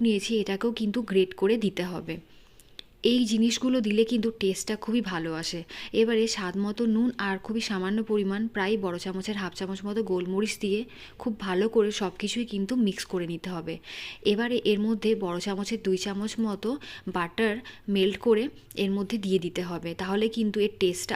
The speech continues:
আরও ভালো আসবে। আপনারা দেখে বুঝতেই পারছেন যে এই মোমোর স্টাফিংটা কতটা টেস্টি হতে চলেছে। এবারে বুঝতে পারছেন তো যে এরকমভাবে যদি বানিয়ে দেওয়া হয় তাহলে কিন্তু বাচ্চা থেকে বড় যারা সবজি খেতে একদমই পছন্দ করে না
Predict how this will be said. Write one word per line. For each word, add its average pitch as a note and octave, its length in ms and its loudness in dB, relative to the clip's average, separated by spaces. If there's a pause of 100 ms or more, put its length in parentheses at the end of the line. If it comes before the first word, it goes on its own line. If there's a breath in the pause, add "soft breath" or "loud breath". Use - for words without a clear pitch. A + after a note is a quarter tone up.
আরও F#3 260 2
ভালো E3+ 320 -2
আসবে। E3+ 360 -4 (880 loud breath)
আপনারা A#3+ 460 2
দেখে F#3+ 300 4
বুঝতেই G3 420 0
পারছেন G#3+ 440 0
যে G3+ 100 -6 (100)
এই A3+ 160 4
মোমোর G3 340 2
স্টাফিংটা G3+ 560 0
কতটা G#3 400 0 (240)
টেস্টি G3+ 360 4
হতে F#3+ 240 2
চলেছে। E3+ 400 -4 (440 loud breath)
এবারে G#3 240 4
বুঝতে A3+ 320 -2
পারছেন A#3+ 400 0
তো G3+ 140 2
যে F#3 180 -2
এরকমভাবে A3+ 560 4
যদি A3 260 0
বানিয়ে F#3 340 0
দেওয়া A3 160 4
হয় G#3 160 -2
তাহলে F3 300 -4
কিন্তু G3+ 260 -4 (120)
বাচ্চা D#3+ 340 -4
থেকে G3+ 220 -2 (140)
বড় F3 280 -2
যারা F3 240 -2
সবজি F#3+ 340 -6
খেতে A3 240 -2
একদমই G3 340 0
পছন্দ G#3 420 -2
করে G#3 200 0
না G3+ 100 -2